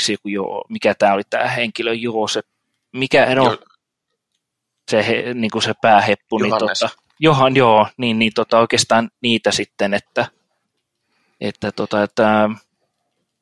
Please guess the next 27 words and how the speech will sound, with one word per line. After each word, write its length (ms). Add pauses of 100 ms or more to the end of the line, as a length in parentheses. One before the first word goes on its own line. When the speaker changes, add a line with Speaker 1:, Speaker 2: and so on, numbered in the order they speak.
(420)
Speaker 1:
justiinsa, 440
että 320 (1700)
ainakin 320
yksi 340 (120)
hyvä 380
Perttu 400
Häkkisen 420
ohjelma 340
oli 160
tosiaan, 380
missä 220
oli 160
niinku 280
käsitelty 580 (100)
tätä, 280
että, 240 (1200)
mut 140
juurikin 460 (280)
silleen 380
tosiaan, 400
että 160
kun 120
mä 100
kuulin 380
ensimmäisen 580
kerran, 340
että 160